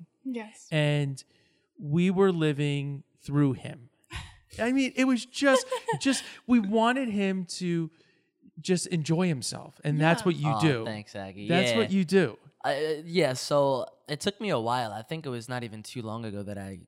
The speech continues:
Speaker 3: I really just needed to ask myself, "What is, like, my relationship with dance? What's my relationship with performing?" 'Cause a lot of people do it for different reasons. And, um, it really just hit me like a, like a ton of bricks. Like, I would perform for people and I would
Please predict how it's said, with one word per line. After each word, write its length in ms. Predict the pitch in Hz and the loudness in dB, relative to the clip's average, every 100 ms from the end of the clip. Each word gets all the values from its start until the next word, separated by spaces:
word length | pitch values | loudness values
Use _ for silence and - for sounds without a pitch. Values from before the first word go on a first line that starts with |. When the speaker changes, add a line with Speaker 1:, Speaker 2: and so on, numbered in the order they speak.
| _ | _
Speaker 3:
I 100 | 117 | -10
really 400 | 110 117 135 131 | -8 -4 -2 -4
just 240 | 113 117 123 | -6 -12 -10
needed 200 | 113 - | -12 -12
to 120 | - | -12
ask 240 | 101 110 - | -12 -12 -14
myself, 360 | 101 - 98 104 | -16 -16 -18 -10
"What 200 | 135 - | -8 -6
is, 220 | 139 120 | -6 -6
like, 240 | 113 107 - _ _ _ | -8 -8 -14 _ _ _
my 220 | 110 113 110 | -4 0 0
relationship 680 | 104 101 107 104 98 107 | -2 -10 -12 -14 -14 -14
with 200 | 107 - | -14 -16
dance? 320 | - 98 98 113 | -14 -14 -14 -16
What's 160 | - | -12
my 80 | 113 | -10
relationship 560 | 104 104 101 104 98 101 | -10 -10 -12 -16 -16 -18
with 140 | - | -16
performing?" 480 | 98 - 104 98 98 | -18 -14 -14 -12 -16
'Cause 120 | - | -14
a 40 | |
lot 160 | 117 120 | -8 -8
of 80 | - | -8
people 220 | 120 110 | -12 -12
do 140 | 107 104 | -12 -14
it 60 | |
for 80 | 98 | -16
different 260 | 98 - 101 | -20 -18 -10
reasons. 500 | 123 98 95 92 - _ _ _ _ | -8 -8 -14 -20 -20 _ _ _ _
And, 240 | 98 98 95 | -20 -18 -16
um, 180 | 95 92 | -18 -12
it 80 | 120 | -4
really 240 | 143 143 | -2 -2
just 300 | 127 120 - _ _ _ _ _ _ _ _ _ - | -6 -10 -14 _ _ _ _ _ _ _ _ _ -16
hit 320 | - 147 127 | -10 -10 -10
me 160 | 101 98 | -14 -16
like 160 | 104 104 | -14 -12
a, 120 | 98 - | -14 -10
like 140 | 110 | -10
a 60 | 107 | -8
ton 180 | - 123 | -8 -8
of 100 | 104 | -8
bricks. 400 | 117 101 - - | -10 -10 -18 -20
Like, 240 | 107 107 - | -20 -20 -12
I 160 | 117 | -8
would 200 | 120 113 - _ | -8 -10 -14 _
perform 440 | 131 - 123 120 | -12 -8 -6 -6
for 160 | 113 110 | -6 -14
people 400 | - 107 - 104 | -12 -14 -14 -14
and 160 | 101 104 | -14 -12
I 100 | 104 | -12
would 200 | 104 | -12